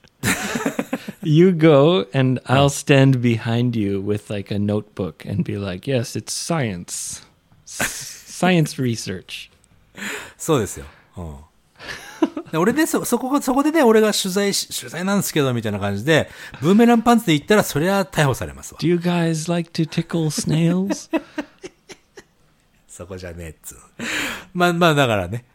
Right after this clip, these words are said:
Speaker 2: あ、そういうビデオをまた新たに作ればいいですよ。あれはあれで、そのままでね。こう、ぜひ、あの、楽しい内容だから、ちょっとね。あれ楽しいよね、あの、
Speaker 1: Well, I guess,
Speaker 2: その、
Speaker 1: actually,
Speaker 2: うん。
Speaker 1: it's kind of relevant.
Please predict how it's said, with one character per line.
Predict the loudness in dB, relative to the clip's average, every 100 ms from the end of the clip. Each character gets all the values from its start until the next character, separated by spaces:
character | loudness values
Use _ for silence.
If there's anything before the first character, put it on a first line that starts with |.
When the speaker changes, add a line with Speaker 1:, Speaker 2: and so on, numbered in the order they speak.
| _
Speaker 2:
あ、 | -4 -2
そ | 4
う | 4
い |
う | 4
ビ | 6
デ | 8
オ | 8
を |
ま | 6
た | 2 0 2
新 | 0
た | 0
に | -2
作 | -4 -6 -4
れ | -2
ば | -4
い |
い | -6
で | -8
す | -12
よ。 | -16 _ _ _ _ 0
あ | 4
れ | 6
は | 6
あ |
れ | 6
で、 | 4 4 0
そ | -2
の | 2
ま | 2
ま | 2
で | -2
ね。 | -6 -10 -12 -6
こ | -2
う、 | 2
ぜ | 4
ひ、 | 4
あ | 2
の、 | 0 -2
楽 | 0 2
し | 4 4 4
い |
内 | 2 0
容 | 0
だ | -2
か |
ら、 | -6
ち | -10
ょ |
っ | -14
と |
ね。 | -16 -16 -16 -14 0
あ | 4 4
れ |
楽 | 4 2 2
し | 4 6
い |
よ | 4 4
ね、 | -2
あ | -2
の、 | 0 0
Speaker 1:
Well, |
I | 0 0
guess, | -2 -2 -4 -10
Speaker 2:
そ | -6
の、 | -4
Speaker 1:
actually, | -2 2 6 8 8
Speaker 2:
う |
ん。 | 6
Speaker 1:
it's | 2 -8 -8
kind | -8 -2 2 2
of | 2 4
relevant. | 6 8 6 2 -4 -10 -12 -16